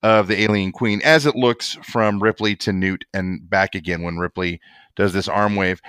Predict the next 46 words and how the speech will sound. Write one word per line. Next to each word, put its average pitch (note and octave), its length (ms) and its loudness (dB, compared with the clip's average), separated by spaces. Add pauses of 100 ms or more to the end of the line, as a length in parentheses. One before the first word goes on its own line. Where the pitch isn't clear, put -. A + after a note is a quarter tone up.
(200)
And A2 260 2
we've G#2+ 160 -2
got G#2+ 240 0
this G2 220 -8 (440)
gorgeous D#3+ 380 0
shot A#2 400 2
of F2+ 100 -6
the E2+ 60 -18
translucent G#2 640 -4
teeth A2 360 -4
and G#2 200 -2
the F#2+ 80 2
lips A2 640 0 (400)
moving A2 720 2
up A2 380 0
kind A2 320 0
of G2+ 200 0
to A2 120 -6
reveal G#2 340 0
the F#2+ 120 -4
teeth. C#3 420 0 (520)
And C3 160 4
it A#2 80 0
just C#3+ 240 0
lets C#3+ 220 2
you C3+ 80 0
know B2 200 2
how A#2 240 2
many A2+ 280 0
points A#2+ 440 -4
of G2+ 100 -2
articulation G2+ 760 -2
there F2 180 -4
are E2+ 280 -2 (380)
on E2+ 200 -4
this D#2+ 160 -10
puppet. - 520 -4
If G#2 140 -8
you're G2 80 -2
a F#2+ 40 -8
person G#2+ 320 -4
who F2 100 -4
cares F#3+ 340 -2
about F#2 220 -2
such - 240 -10
things, F2 220 -8